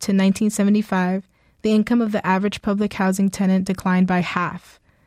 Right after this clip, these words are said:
Without a subsidy from the government to make up the difference, public housing lost most of its funding.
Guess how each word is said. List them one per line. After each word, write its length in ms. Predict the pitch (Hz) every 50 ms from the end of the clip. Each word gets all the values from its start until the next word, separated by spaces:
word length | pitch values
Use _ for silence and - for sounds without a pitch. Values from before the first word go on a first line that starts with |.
| _ _ _ _ _ _ _ _ -
Without 360 | 202 208 196 - 214 214 214
a 60 | 220
subsidy 460 | 208 - - 214 - - 247 233 240
from 180 | 226 - 233 233
the 60 | 240
government 560 | 220 214 196 185 190 185 180 180 180 - 190 -
to 100 | - 190
make 200 | 185 180 185 -
up 140 | 202 185 -
the 80 | 220
difference, 580 | 202 - 180 - - 180 175 185 190 - - - _ _ _ _
public 320 | - 214 208 208 226 220 -
housing 320 | 208 196 196 202 202 196
lost 260 | 190 185 185 180 -
most 240 | 190 180 175 170 -
of 120 | 185 180
its 120 | 180 175 -
funding. 520 | - 190 175 170 160 156 135 147 175 160